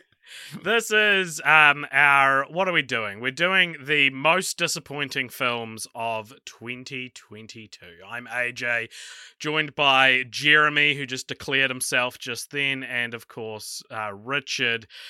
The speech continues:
Uh, so yeah, if you've, if you haven't listened to our podcast much or at all before, we do this every year. We do a little, um,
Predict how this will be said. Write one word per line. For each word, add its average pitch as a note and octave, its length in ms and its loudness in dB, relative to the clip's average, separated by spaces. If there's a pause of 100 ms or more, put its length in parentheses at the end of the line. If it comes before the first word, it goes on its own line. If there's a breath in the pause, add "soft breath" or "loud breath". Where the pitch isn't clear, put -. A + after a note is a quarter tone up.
(480 loud breath)
Uh, D#3+ 280 4
so F3+ 340 2
yeah, A3+ 380 6
if B3+ 180 0
you've, E3+ 320 -2 (240)
if F3+ 100 0
you G#3 120 2
haven't B3+ 200 2
listened F3+ 360 -4
to E3+ 160 0
our D3 120 4
podcast D#3 800 0
much C#3 560 -2
or C#3 240 -4
at C3+ 160 2
all C#3+ 300 -4
before, D#3+ 480 -6
we D3+ 160 -2
do C#3+ 180 -2
this C#3 240 -8
every D3+ 260 -6
year. B2+ 300 0
We D#3 120 -6
do C3 200 -6
a B2+ 80 -4
little, B2+ 320 -8 (340 loud breath)
um, B2 360 -2